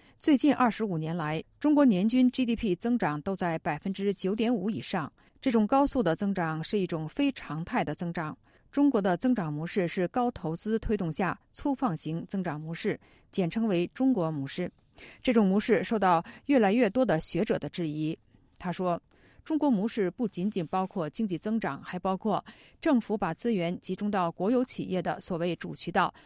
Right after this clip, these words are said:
来压缩民营企业的发展空间，由此造成了中国经济发展隐患的担忧。我们都在关心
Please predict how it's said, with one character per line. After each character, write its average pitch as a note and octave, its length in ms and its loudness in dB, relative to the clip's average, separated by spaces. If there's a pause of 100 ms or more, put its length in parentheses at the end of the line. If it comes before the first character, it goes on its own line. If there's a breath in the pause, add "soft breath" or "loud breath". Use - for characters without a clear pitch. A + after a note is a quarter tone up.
(160 soft breath)
来 F#3 120 0
压 B3+ 180 4
缩 C4 300 0
民 F3+ 160 -2
营 B3+ 160 4
企 - 180 -6
业 F#3 140 -4
的 D#3+ 100 -4
发 G#3 160 -6
展 D#3+ 160 -6
空 - 200 -10
间， G3 260 0 (480 loud breath)
由 D4 160 2
此 G3 160 -2
造 G3 160 2
成 D#3 160 -6
了 E3 140 -2
中 G3+ 200 -6
国 F3+ 120 -2
经 G#3 200 -2
济 E3+ 120 -4
发 F#3 180 -4
展 E3+ 260 -4
隐 D3+ 200 -6
患 A3 200 -2
的 C#3+ 80 -2
担 E3 220 -6
忧。 D#3+ 260 -4 (380 soft breath)
我 F#3+ 140 0
们 F#3+ 120 2
都 G3+ 140 0
在 F#3 140 2
关 G3 200 -2
心 G#3+ 280 0